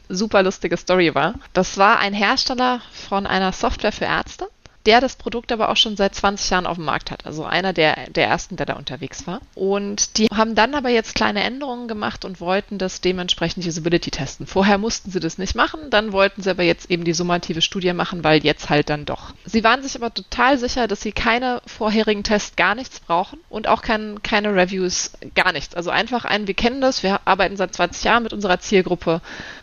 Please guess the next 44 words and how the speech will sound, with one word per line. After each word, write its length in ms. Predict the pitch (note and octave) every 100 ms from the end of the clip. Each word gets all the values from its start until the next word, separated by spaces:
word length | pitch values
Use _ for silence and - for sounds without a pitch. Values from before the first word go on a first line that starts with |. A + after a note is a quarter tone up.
| - -
wir 200 | G3 A3+
machen 280 | G#3 G#3+
direkt 320 | E3+ F3+ - G3+
die 60 |
Studie.“ 400 | - G3 D#3 D#3 D3+ - - -
Und 540 | G3+ G3+ G#3 G#3 -
das 140 | G3+ -
ist 280 | C4 - - -
die 200 | G3+ -
einzige 520 | G#3+ D#4+ - C#4+ A#3+
Studie, 380 | - B3 A#3 A3
an 160 | G#3+
die 120 | G#3+ A3+
ich 140 | -
mich 140 | G#3
erinnern 400 | G#3 - A3 E3+
kann, 340 | - - F3+ A#3 _
in 240 | G#3 G#3+
der 180 | G3+ G#3
die 140 | A3 F#3
Teilnehmer 880 | - A3+ B3+ C4+ G#3+ G#3+ G#3+ A3 -
wirklich 400 | G3 G3+ A3+ -
gebrüllt 500 | - E3 F3+ G#3 E3
haben 200 | A#3+ G#3
und 100 | F#3+
Sachen 240 | F3+ F#3 E3
durch 160 | D#3+
die 60 | -
Gegend 240 | D3+ D#3
geworfen 400 | D#3 D3 D3+ D3
<laughs> 340 | D3 - - -
haben, 260 | D4 - - - C#5 C5+ B4+ G4+
weil 160 | C#4 B3+ C#4
die 160 | A3+ B3+
so 540 | - - B3+ C#4 C#4
sauer 540 | B3 F#3+ F#3+ F#3 E3+ E3
waren 300 | E3 F3+ A#3
über 160 | -
die 100 | F3
schlechte 420 | G3+ G3+ A#3 - A#3
Qualität 480 | G3+ F#3+ - G3
von 120 | - F#3
der 120 | F3+
Software. 440 | F3+ F#3+ E3+ E3+